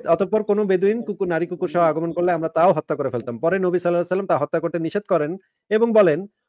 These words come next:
Speaker 1: "চোখের উপর সাদা দুই টিকা বিশিষ্ট ঘন কৃষ্ণ বর্ণের কুকুর তোমরা হত্যা করো, কেননা উহা হলো শয়তান।" মানে কালো রঙের কুকুর যেগুলোর উপরে একটা সাদা টিকা আছে, সেগুলাকে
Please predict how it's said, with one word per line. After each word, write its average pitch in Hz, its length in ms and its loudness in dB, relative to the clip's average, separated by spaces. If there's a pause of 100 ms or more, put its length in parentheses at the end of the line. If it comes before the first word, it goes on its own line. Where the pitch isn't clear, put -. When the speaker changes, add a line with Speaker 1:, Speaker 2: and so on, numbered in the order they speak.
(120)
Speaker 1:
"চোখের 208 240 2
উপর 226 160 0
সাদা 170 320 2
দুই 190 200 -4
টিকা 220 260 -2
বিশিষ্ট 190 360 -6
ঘন 143 260 -4
কৃষ্ণ 202 300 -6
বর্ণের 196 260 -2
কুকুর 185 220 -4
তোমরা 175 220 -2
হত্যা 143 220 -4
করো, 170 160 -2
কেননা 170 320 0 (520)
উহা 170 220 6
হলো 190 180 4
শয়তান।" 123 380 0 (340)
মানে 156 140 -2
কালো 170 260 4
রঙের 220 240 2
কুকুর 226 280 0
যেগুলোর 180 320 2
উপরে 185 200 0 (280)
একটা 143 320 -2
সাদা 165 240 0
টিকা 214 280 -2
আছে, 139 220 0
সেগুলাকে 214 580 0